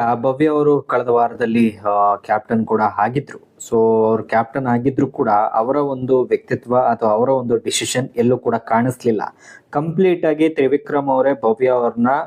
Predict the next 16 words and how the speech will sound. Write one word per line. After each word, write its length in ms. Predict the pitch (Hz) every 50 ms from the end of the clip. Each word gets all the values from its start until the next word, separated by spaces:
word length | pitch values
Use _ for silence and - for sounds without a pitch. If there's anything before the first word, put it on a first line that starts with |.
| - _ -
ಆ, 340 | 113 113 110 110 110 107 107
ಹ್ಯಾಂಡ್ಲಿಂಗ್ 520 | - 110 117 120 127 139 143 147 143 131
ಮಾಡ್ತಾ 280 | 123 120 117 113 - 117
ಇದ್ರು 320 | 113 107 107 - 113 107
ಅಂತ 200 | 107 110 120 -
ಅನ್ನಿಸ್ತು. 420 | 135 123 123 120 - - - - 101
ಅಂದ್ರೆ 260 | 107 107 110 117 120
ಅವರೇ 200 | 117 120 120 123
ಮೇಂಟೈನ್ 380 | 113 113 113 110 - 120 110 107
ಮಾಡ್ತಾ 280 | 104 104 101 - 104
ಇದ್ರು 280 | 104 98 95 - - 101
ಅಂತ. 200 | 101 101 - - - - _ - - - - _ -
ಯಾವುದೇ 300 | 117 107 117 127 139 143
ವಿಚಾರ 340 | 131 123 120 143 139 139 139
ಬಂದ್ರು 300 | 123 131 127 131 127 -
ಕೂಡ 180 | - - 135